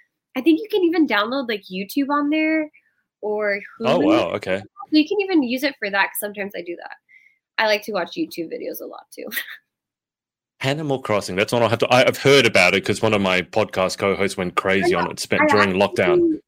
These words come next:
Speaker 1: read an article, and I used to read, and I, I felt like I heard this years ago too, but I read an article this year recently how,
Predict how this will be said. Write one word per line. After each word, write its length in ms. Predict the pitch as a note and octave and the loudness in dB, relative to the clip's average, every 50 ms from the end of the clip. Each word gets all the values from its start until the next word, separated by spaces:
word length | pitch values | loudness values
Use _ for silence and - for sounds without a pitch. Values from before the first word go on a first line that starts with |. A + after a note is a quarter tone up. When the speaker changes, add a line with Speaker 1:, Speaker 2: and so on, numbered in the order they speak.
| _ - | _ -14
Speaker 1:
read 300 | A3+ A3 A#3+ A#3 B3+ C#4 | -4 0 2 2 2 2
an 120 | D4 C4+ - | 0 -2 -2
article, 720 | - G3+ G3+ G#3 A#3+ D4 D4+ - _ G3+ G3 F#3+ F#3+ F#3+ G3 | 0 0 2 2 2 2 -2 -2 _ -4 -2 0 0 0 -2
and 160 | G#3+ A3 A3+ | -2 -2 0
I 80 | A3 | 0
used 280 | B3 C4+ D#4 D#4 D#4 - | 0 2 0 0 -2 -4
to 100 | - A3+ | -10 -8
read, 240 | G#3 G#3 G#3 - - _ - G#3+ | -8 -8 -10 -10 -12 _ -16 -14
and 180 | A3 A#3 - - _ - | -14 -14 -14 -16 _ -8
I, 180 | - A#3 C#4 C#4 - | -4 -4 -4 -4 -4
I 80 | C#4 C4 - | -6 -6 -4
felt 140 | - G#4+ A4+ G4 | -4 -4 -4 -2
like 100 | D4 A#3+ | -2 -2
I 60 | A3 | -2
heard 240 | - - B3+ A#3 G3+ | 0 -2 -4 -2 -4
this 160 | G#3+ G#3 - G3+ | -6 -8 -8 -8
years 220 | G3+ G3 F#3+ F#3+ | -8 -8 -8 -8
ago 220 | F#3 F3 E3+ E3 E3 | -8 -8 -8 -8 -10
too, 260 | - - G3 F3+ E3+ F3 | -10 -10 -8 -8 -6 -6
but 100 | - - | -4 -2
I 60 | G3 | -2
read 160 | A3 C4 C#4+ D4+ | 0 0 -2 -2
an 100 | C#4 - | -2 -2
article 440 | F#3+ G3+ G#3+ G#3+ - G3+ G3 F#3 F3+ G3 | -2 -2 -2 -4 -6 -8 -8 -8 -8 -8
this 240 | G3+ A3+ A3+ - G3+ | -8 -8 -8 -8 -8
year 340 | F#3 F3 F3+ F3 F3+ F#3+ - _ _ _ _ _ _ _ _ - | -6 -6 -6 -6 -8 -10 -14 _ _ _ _ _ _ _ _ -8
recently 520 | A#3 A#3 A3+ - A#3 G#3 G#3+ G#3 G3 G#3 | -6 -6 -6 -6 -6 -6 -6 -4 -4 -4
how, 520 | A3 - - A3 A3+ A#3 A3+ A#3 A3+ - | -6 -4 0 2 2 2 2 0 -2 -2